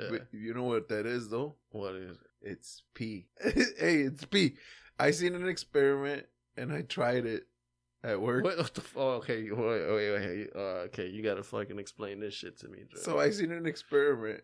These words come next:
Speaker 2: and I
Speaker 1: Uh-huh.
Speaker 2: tried it. So
Speaker 1: What, all right, where'd you see this experiment, bro?
Speaker 2: I seen it on, uh, I was, I was fucking,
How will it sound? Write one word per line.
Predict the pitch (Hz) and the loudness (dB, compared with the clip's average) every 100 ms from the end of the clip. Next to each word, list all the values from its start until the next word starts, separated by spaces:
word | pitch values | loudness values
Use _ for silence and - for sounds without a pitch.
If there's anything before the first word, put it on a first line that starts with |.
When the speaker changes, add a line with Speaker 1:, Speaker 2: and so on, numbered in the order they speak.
| - | -10
Speaker 2:
and | 87 117 | -6 -2
I | |
Speaker 1:
Uh-huh. | 117 | 0
Speaker 2:
tried | 117 170 131 | 0 2 4
it. | 120 - - | 2 -2 -4
So | 123 113 113 110 | 2 4 2 2
Speaker 1:
What, | 139 | 4
all | 156 | 6
right, | 135 127 | 8 8
where'd | 120 143 139 | 8 6 4
you | 131 | -4
see | - 143 | -2 -2
this | 123 107 | -2 -4
experiment, | 104 - 110 107 - - | -8 -8 -6 -6 -8 -12
bro? | 69 - - _ | -12 -12 -18 _
Speaker 2:
I | - | -4
seen | 170 208 | -4 -4
it | 214 185 | -6 -4
on, | 175 165 | -4 -4
uh, | 147 143 156 - | -4 -4 -4 -2
I | |
was, | 156 170 - _ - | -2 -4 -10 _ -2
I | |
was | 143 151 | 0 0
fucking, | - 127 127 117 | -2 -6 -6 -10